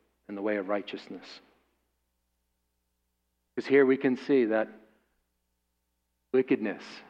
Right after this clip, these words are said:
and tolerance for sin can snowball and infect many and lead to great and terrible judgment.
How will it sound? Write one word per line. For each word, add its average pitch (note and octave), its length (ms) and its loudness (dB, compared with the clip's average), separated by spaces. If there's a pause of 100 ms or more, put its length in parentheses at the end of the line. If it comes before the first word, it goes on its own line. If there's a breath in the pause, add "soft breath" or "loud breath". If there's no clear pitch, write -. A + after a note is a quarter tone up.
(1200)
and G#2+ 100 -14
tolerance C3 460 0
for - 180 -4
sin G#2 500 -4 (1120)
can A#2 120 -6
snowball A2 600 0
and G#2 120 -10
infect G#2+ 500 -2
many G#2 360 -4 (960)
and G#2+ 140 -12
lead A#2+ 340 0 (560)
to - 60 -8
great A2+ 360 0 (180)
and G#2+ 140 -10
terrible A2 420 -2
judgment. G#2 500 -6